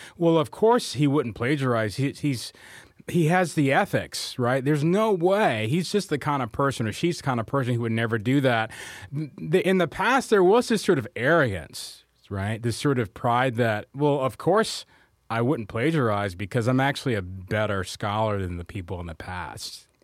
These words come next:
right? And, and there's been a moral shift, I think, in higher education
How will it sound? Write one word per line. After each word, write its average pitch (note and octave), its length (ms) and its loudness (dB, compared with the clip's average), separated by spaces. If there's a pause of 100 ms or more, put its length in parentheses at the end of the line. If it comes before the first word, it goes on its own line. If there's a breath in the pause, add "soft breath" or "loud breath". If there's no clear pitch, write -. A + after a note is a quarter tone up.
(180)
right? F2+ 360 -8 (640 loud breath)
And, E3 420 4
and E3 220 4
there's F#3+ 180 4
been A3+ 200 4
a F3 60 6
moral D3+ 540 6
shift, - 680 -6
I B2 100 -2
think, B2+ 320 0
in A#2+ 120 0
higher A#2 320 0
education G2 1000 -4